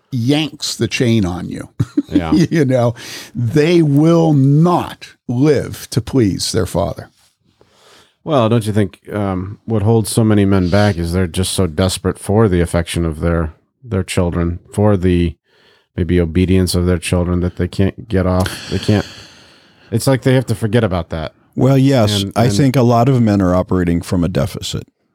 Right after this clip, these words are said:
Speaker 2: Mm-hmm.
Speaker 3: And there are two things, I think, to say about that. One is, if you can learn to get up in the morning and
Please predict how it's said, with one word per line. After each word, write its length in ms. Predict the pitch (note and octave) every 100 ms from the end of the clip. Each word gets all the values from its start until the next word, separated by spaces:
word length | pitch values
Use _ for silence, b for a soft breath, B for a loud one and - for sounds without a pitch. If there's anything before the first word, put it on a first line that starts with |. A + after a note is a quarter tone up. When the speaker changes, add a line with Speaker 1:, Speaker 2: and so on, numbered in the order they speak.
| _ G#2+
Speaker 2:
Mm-hmm. 280 | G2+ F#2
Speaker 3:
And 400 | G2+ G#2 G2 F#2 - _ _
there 260 | G#2 A#2 A2
are 60 |
two 180 | G#2 F#3
things, 460 | F#3 F#2 F2+ - - -
I 180 | F2 G#2+
think, 240 | C3 F2 - _ _
to 100 | -
say 220 | - A#2 A#2+
about 320 | G#2 C#2+ -
that. 220 | - B1+
One 320 | - G2+ A2
is, 260 | F2+ D2+ -
if 180 | F2 -
you 120 | B2+
can 260 | - F3+ A2
learn 240 | F2 E2+
to 140 | -
get 140 | G#2+ F2
up 180 | G#2+ G2
in 120 | F2+
the 60 |
morning 480 | E2+ E2+ D#2+ D#2+ D#2+
and 240 | D#2 E2